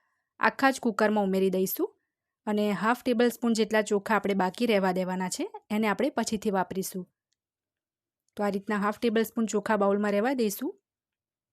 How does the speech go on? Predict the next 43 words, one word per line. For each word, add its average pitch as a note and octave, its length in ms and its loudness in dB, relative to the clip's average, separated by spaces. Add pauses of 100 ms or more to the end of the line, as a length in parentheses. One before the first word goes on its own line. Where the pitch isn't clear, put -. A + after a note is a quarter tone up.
(320)
અને G3+ 180 -2
જે G3 120 2
કુકરમાં C4 520 2
ચોખા A#3 240 2
છે, A3+ 160 -2
એને G#3+ 160 0
પહેલાં G3+ 320 0
આપણે G3 260 -2
ધીમા A3 400 0
તાપે G#3+ 440 0
ઘીની G3+ 400 -2
અંદર G3 400 -2
એક G#3+ 200 -4
મિનિટ G3 300 -4
માટે F#3+ 280 -2 (440)
આ G#3 60 -2
રીતે G3+ 200 -2
સતત A3+ 480 0
હલાવતા G3+ 380 2
રહીને G3+ 280 -2
શેકી G#3 440 -2
લેવાના F3+ 300 -6
છે. F3 200 -10 (680)
જે A#3+ 120 2
પણ C#4 200 2
કુકરમાં B3 460 0
તમે A#3 200 0
દૂધપાક G#3 440 0
બનાવતા G#3+ 440 0
હોય, G#3 280 0
એ A3 80 -2
કુકર G#3+ 300 -2
જાડા G3+ 280 2
તળિયાવાળું A#3 560 0
જ G#3 60 -6
હોવું F#3+ 260 0
જોઈએ, F#3+ 320 -2 (340)
એનું A3 180 -2
તમારે G#3 300 0
ખાસ G3 340 -4
ધ્યાન F#3 200 -4
રાખવાનું F3+ 400 -6
છે. E4 180 -6